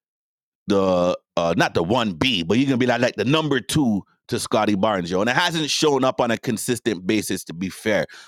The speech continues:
But on some nights, he looks like definitely the number two. You know what I'm saying? But last night,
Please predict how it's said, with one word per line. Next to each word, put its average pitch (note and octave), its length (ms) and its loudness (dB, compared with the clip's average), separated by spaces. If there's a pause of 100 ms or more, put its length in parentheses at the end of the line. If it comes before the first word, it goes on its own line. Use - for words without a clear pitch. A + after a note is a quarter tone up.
But A2+ 100 2
on G#2 140 0
some E3 320 2
nights, A2 240 0
he A#2+ 80 2
looks A2+ 260 0
like G2+ 240 2 (160)
definitely G2+ 560 -2
the E2+ 120 -2
number E2+ 260 -2
two. C#2+ 280 -10 (380)
You G2 140 0
know G2+ 60 2
what G#2 60 2
I'm G2+ 100 0
saying? A2 320 -2 (380)
But B2 280 6 (340)
last D3+ 400 0
night, E3 420 2